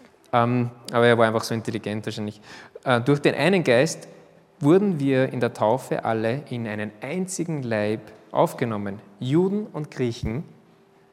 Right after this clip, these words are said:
Sklaven und Freie.“ Oh, ich glaub, da hat's auch ein bisschen gefunkt zwischen die Kulturen und auch zwischen die, wie geht das jetzt?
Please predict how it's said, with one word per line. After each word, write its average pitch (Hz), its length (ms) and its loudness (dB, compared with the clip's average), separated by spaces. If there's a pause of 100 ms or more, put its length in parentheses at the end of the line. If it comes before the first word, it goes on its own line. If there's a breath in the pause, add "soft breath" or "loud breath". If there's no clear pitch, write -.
(160 soft breath)
Sklaven 110 640 -2
und 156 160 -10
Freie.“ 104 440 -6 (400)
Oh, 127 180 0 (420)
ich 123 80 -12
glaub, 120 240 0
da 127 80 -2
hat's 123 160 -2
auch 135 60 0
ein 120 80 -2
bisschen 120 200 -6
gefunkt - 480 -4 (360 loud breath)
zwischen 131 340 -6
die 120 120 -6
Kulturen 127 580 -2 (1160 loud breath)
und 123 440 0 (240)
auch 117 240 0
zwischen - 400 -10
die, 113 280 -6 (600 loud breath)
wie 117 100 -8
geht 147 280 -4
das 175 120 -2
jetzt? - 320 -8